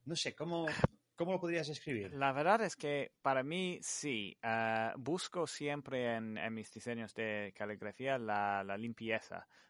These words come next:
Speaker 2: ah, de los trazos y eso es lo más difícil de todo. Ah, es posible hacer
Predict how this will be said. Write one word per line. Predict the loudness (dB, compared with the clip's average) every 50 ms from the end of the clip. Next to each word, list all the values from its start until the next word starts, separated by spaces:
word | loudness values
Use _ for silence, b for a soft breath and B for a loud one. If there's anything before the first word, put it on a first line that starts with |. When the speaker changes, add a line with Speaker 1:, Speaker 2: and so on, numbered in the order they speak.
| b b -4
Speaker 2:
ah, | -2 0 0 0 0
de | 0 0 0 0 0 0 0 -2
los | -4 -6 -8 -6
trazos | -2 -2 -2 -2 -4 -10 -14 -14 -12 -8
y | -4 0 2
eso | 2 0 0 -2 -2 0 0 0
es | 0 -2 -4 -8 -14 -18 -20 _ _ _ _ _ _ _ _ _ _ _
lo | -10 -8 -4 -4 -2 -2
más | -2 0 0 0 0 -2 -6
difícil | -8 -8 -8 -8 -10 -12 -10 -8 -6 -6 -6
de | -8 -12 -10
todo. | _ -4 -4 -2 -4 -4 -8 B B B B B B B B -4
Ah, | -2 0 2 2 2 2 2 2 2 2 0 -2 -4 _
es | 0 0 0 0 -2 -4
posible | -6 -6 -4 0 2 2 2 4 4 4 4 6 4 2 0 -2
hacer | -2 -2 -2 -2 -2 -2 0 0 2 2 0 -2 -4